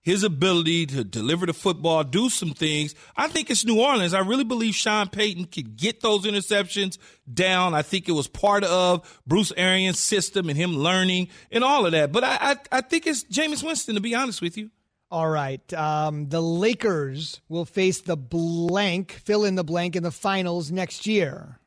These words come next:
Speaker 1: Can I get a twofer for here?
Speaker 2: Sure, you make the
Speaker 1: The
Speaker 2: rules
Speaker 1: Cel-,
Speaker 2: up.
Speaker 1: the Celtics and the Nets.
Speaker 2: Okay.
Speaker 1: I, I would think it would be the Nets with Kyrie and K D coming back healthy, but the Celtics continue to learn from those mistakes that derail them for,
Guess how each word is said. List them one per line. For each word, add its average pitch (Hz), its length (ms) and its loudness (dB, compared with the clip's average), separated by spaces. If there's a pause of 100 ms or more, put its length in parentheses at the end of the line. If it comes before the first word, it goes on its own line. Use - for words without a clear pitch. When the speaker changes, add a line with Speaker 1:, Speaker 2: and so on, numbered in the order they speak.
(140)
Speaker 1:
Can 190 120 0
I 196 60 2
get 214 120 0
a 147 80 2
twofer 240 400 0
for 254 80 -2
here? 302 220 0 (340)
Speaker 2:
Sure, 311 200 2
you 175 160 0
make 220 140 2
the 294 60 -2
Speaker 1:
The 262 60 0
Speaker 2:
rules 143 100 -4
Speaker 1:
Cel-, 302 140 2
Speaker 2:
up. - 80 -10
Speaker 1:
the 269 80 0
Celtics 330 520 0
and 277 140 0
the 269 40 0
Nets. - 440 -4 (100)
Speaker 2:
Okay. 156 400 -12
Speaker 1:
I, 220 240 2
I - 20 4
would 247 160 2
think 247 200 -2
it 233 80 2
would 202 180 0
be 208 140 0
the 175 100 0
Nets 240 340 0
with 214 140 -4
Kyrie 214 420 0
and 190 80 -2
K 196 240 0
D 185 160 -2
coming 185 280 -4
back 175 180 0
healthy, 156 460 -2 (360)
but 208 140 0
the 202 60 -2
Celtics 262 680 0 (360)
continue 277 520 0
to 214 100 0
learn 196 580 0 (340)
from 180 260 0
those 214 300 2
mistakes 196 600 0
that 165 240 -2
derail 202 460 2
them 175 280 0
for, 156 340 -2